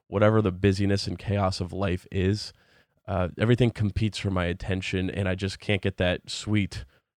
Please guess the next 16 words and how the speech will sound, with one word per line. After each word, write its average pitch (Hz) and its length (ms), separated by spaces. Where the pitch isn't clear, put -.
quality 101 460
time 98 580
to, 92 180
to 90 180
really 98 300
dive 95 320
into 95 140
God's 92 280
word 92 180
and 90 120
to 87 60
really 87 180
just - 260
sit - 200
there 95 280
for 82 380